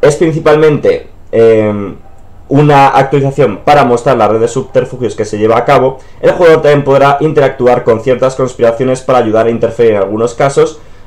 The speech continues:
o convencer a un personaje para que abandone el, la conspiración por completo. Además de esto,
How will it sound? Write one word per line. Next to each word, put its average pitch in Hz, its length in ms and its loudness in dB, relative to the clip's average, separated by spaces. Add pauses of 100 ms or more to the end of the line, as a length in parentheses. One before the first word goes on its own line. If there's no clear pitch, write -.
(160)
o 185 140 4
convencer 151 400 2
a - 20 4
un 143 100 2
personaje 139 520 0
para 143 220 0
que 135 80 0
abandone 120 800 0
el, 127 320 0
la 139 140 2
conspiración 107 640 -6
por 104 160 -4
completo. 92 480 -10 (800)
Además 123 400 2
de 160 100 4
esto, - 460 -2